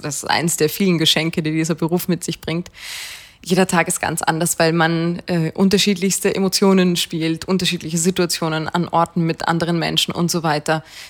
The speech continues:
Die, die eigene Verfassung jeden Tag eine andere ist. Also ich bin wirklich jeden Tag ziemlich gleichbleibend aufgeregt. <laughs> Und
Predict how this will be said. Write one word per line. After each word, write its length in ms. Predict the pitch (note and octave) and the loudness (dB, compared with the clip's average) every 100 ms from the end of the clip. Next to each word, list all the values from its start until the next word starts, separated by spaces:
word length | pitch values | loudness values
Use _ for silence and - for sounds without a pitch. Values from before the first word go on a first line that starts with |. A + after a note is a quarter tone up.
| - | -2
Die, 180 | F3+ - | 0 2
die 180 | - | 4
eigene 300 | - F3+ G3 | 4 6 4
Verfassung 480 | F3+ E3+ F3 - F3 | 2 2 2 2 0
jeden 220 | D#3+ E3+ | 0 -2
Tag 240 | E3+ D#3+ - | -2 -2 -2
eine 80 | - | -2
andere 240 | D#3+ E3 | 0 -2
ist. 120 | - | 0
Also 140 | G3 A3+ | 2 2
ich 100 | - | 4
bin 180 | B3+ A3 | 4 4
wirklich 320 | A3+ A#3 G3+ | 2 0 0
jeden 260 | G#3 G#3+ | 0 0
Tag 300 | G#3+ G3+ G3 | 0 -2 0
ziemlich 240 | - B3+ - | 0 2 2
gleichbleibend 680 | F#3+ A3+ - - - A#3 | 2 2 2 0 0 0
aufgeregt. 720 | - A3 - A#3+ A3+ - - - C#4+ - - - - - | 0 0 0 0 2 0 -8 -2 -2 -2 -4 -6 -6 -8
<laughs> 580 | - - - - - _ | -8 -8 -12 -18 -20 _
Und 420 | A#3+ A#3+ A#3+ | 4 4 4